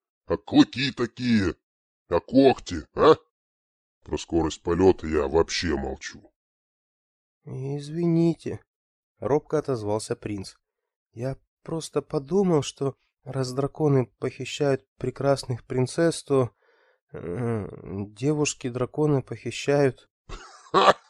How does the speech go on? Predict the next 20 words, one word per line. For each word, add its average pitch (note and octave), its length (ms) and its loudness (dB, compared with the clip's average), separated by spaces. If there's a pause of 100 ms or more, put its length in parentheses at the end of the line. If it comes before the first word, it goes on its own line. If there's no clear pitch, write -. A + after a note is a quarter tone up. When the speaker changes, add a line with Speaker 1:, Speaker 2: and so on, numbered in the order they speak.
(140)
Speaker 1:
Прекрасных F3 1000 2
принцев! F3+ 680 0
<laughs> - 40 -20
Ха-ха!» - 480 0 (580)
Speaker 2:
заржал B2 460 2
дракон C3 420 0
и - 140 -10
осторожно D#3+ 560 -2
опустил C#3 460 -6
предмет B2+ 400 -2
обсуждения B2+ 600 -2
на A2+ 100 2
площадку C3 580 -2
перед A2 260 -2
входом A#2+ 380 0
в - 80 -16
пещеру. - 600 -8 (380)
Сам A#2+ 240 0
приземлился G2+ 680 -4
рядом F3 340 -2